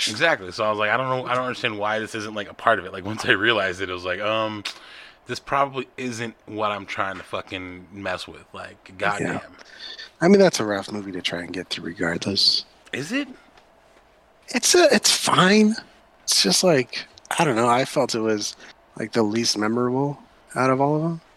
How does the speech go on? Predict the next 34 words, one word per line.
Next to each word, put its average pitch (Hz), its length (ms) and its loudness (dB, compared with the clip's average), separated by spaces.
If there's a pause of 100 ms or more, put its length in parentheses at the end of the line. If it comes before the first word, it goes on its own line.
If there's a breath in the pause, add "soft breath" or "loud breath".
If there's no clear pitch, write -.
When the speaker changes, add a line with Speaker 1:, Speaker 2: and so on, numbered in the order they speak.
(280)
Speaker 1:
I 131 40 -6
mean, 131 100 -4
out 143 140 2
of 139 80 0
the 135 100 2
Thors, 139 440 2
I, 120 140 8
I 117 140 2
would 113 120 2
assume 117 360 -4
it's 104 140 -6
probably 107 460 0
in 104 120 -2
the 101 80 -6
bottom. 98 520 2 (200)
Like, 92 160 -4
if 90 120 -8
we're 98 100 -8
going 98 240 0
Speaker 2:
Oh, 147 160 8
Speaker 1:
off - 80 0
of, 90 180 -4
you 104 60 0
Speaker 2:
it's - 300 0 (220)
Speaker 1:
know. 147 80 0
Speaker 2:
one 147 100 4
hundred 147 180 2
percent 123 320 -2
the 110 60 -10
bottom 104 320 -6
of 110 80 -20
Thor's, 117 480 -8
but, 104 120 -6
like, 101 280 -4